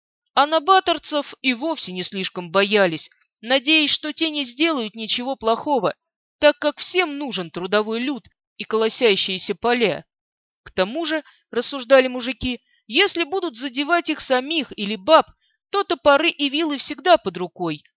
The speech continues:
а лес и вовсе под боком. По-моему, никто и думать не собирался, что в результате подобной схватки их, скорее всего, вынесут вперед ногами.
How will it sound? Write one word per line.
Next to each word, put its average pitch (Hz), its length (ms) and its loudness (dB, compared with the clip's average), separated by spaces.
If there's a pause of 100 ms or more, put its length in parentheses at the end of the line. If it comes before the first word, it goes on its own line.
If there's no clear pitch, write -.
(140)
а 277 140 2
лес 339 260 2
и 214 40 -2
вовсе 180 380 -2
под 175 220 0
боком. 156 460 -8 (640)
По-моему, 208 600 0
никто 220 360 -6
и 285 200 0
думать 247 400 -6
не 185 80 -6
собирался, 202 680 0 (200)
что - 180 -6
в 226 60 -6
результате 285 560 -2
подобной 285 520 0
схватки 320 600 0 (380)
их, 359 400 -4
скорее 202 440 0
всего, 262 400 -2
вынесут 208 480 -8
вперед 233 360 -2
ногами. 254 560 2